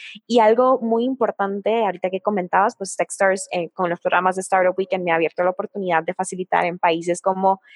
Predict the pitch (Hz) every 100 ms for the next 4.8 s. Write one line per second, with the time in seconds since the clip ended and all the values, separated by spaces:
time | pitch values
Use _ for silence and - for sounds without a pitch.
0 | - 202 208 185 175 175 185 214 - 262
1 | 247 226 214 202 202 180 175 196 214 202
2 | 196 180 190 208 202 202 175 - 180 196
3 | 196 220 214 202 202 190 185 185 - -
4 | 233 202 190 190 202 - 180 -